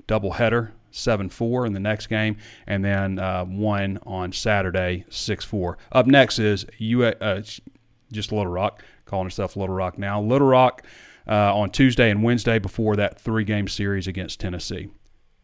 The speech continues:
For your S E C West leading, the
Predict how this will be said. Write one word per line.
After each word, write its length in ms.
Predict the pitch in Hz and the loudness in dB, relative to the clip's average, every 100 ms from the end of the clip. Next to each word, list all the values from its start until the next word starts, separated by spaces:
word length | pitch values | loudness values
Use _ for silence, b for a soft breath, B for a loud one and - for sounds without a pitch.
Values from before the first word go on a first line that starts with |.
| _ _ _ _ _ | _ _ _ _ _
For 560 | - 170 151 98 92 - _ _ _ _ _ _ _ _ _ _ _ _ - | 0 4 6 4 0 -8 _ _ _ _ _ _ _ _ _ _ _ _ -6
your 160 | 107 | 0
S 180 | 110 110 | 2 2
E 60 | 110 | 0
C 160 | - | 0
West 320 | 101 107 101 | 2 2 2
leading, 520 | 101 104 98 92 107 - _ _ _ _ _ _ 117 | 0 -2 -2 -6 -10 -18 _ _ _ _ _ _ -12
the 160 | 101 | -10